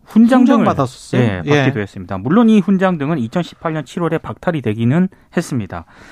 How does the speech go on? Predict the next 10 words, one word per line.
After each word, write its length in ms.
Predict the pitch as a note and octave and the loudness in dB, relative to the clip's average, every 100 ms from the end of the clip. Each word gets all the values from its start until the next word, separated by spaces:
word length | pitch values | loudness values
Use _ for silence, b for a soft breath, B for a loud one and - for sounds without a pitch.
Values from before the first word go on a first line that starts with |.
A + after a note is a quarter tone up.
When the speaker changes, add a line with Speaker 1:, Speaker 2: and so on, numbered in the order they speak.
| b | b
Speaker 1:
근데 140 | b G3 | b -2
이번 280 | D3+ A3+ | 2 2
조사에서 420 | B3+ G#3 A#3 A3 F#3+ | 2 2 0 0 -4
좀 160 | E3 | -6
새롭게 520 | - - D#4+ _ G#3 | -2 0 0 _ -4
밝혀진 480 | D#3 C#3 E3+ E3+ D3+ | 0 -2 -2 -6 -4
내용이 340 | G#2 A2+ C3+ A#2+ | -2 -2 -4 -6
있는데요. 460 | F2+ E2+ C#3+ G2 - b b b b b b | -6 -8 -6 -6 -10 b b b b b b
형제복지원이 840 | - D4+ C#4 - - - A#3 G3+ | 0 2 2 0 -4 -2 0 0
수용자들에게 1040 | F3 - D4 D4+ B3 F3+ B2 G2+ C#3 A#2 | -2 -2 0 2 2 2 -2 -2 -2 -4